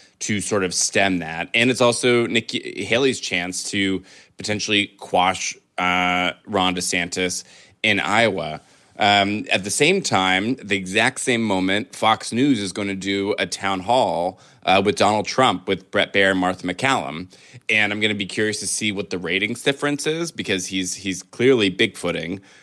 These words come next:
um, C N N show. And I'm just also curious how, how that goes. And the second thing about this is, with Nikki Haley's rise, there's actually a chance that she has, uh, bidden herself,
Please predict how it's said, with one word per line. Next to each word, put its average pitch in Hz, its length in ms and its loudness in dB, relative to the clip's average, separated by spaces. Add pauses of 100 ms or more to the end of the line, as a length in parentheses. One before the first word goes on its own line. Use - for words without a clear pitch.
(120)
um, 90 480 2 (600)
C - 280 4
N 98 100 4
N 92 160 4
show. 92 560 4
And 110 100 2
I'm 107 500 0
just - 260 0
also 113 360 2
curious 104 640 0
how, 107 480 4
how 110 220 2
that 113 320 0
goes. 67 340 -8
And 101 240 -2 (220)
the 123 80 -8
second 190 420 0
thing 113 300 2
about 98 360 2
this 101 260 0
is, 98 240 0 (240)
with 117 180 -4
Nikki 151 360 -4
Haley's 104 580 0
rise, 85 520 0 (300)
there's 160 220 4
actually 151 440 4
a 104 160 4
chance 95 800 0 (320)
that 110 200 2
she 127 380 4
has, 104 680 2 (140)
uh, 98 160 0 (300)
bidden 139 220 2
herself, 110 580 0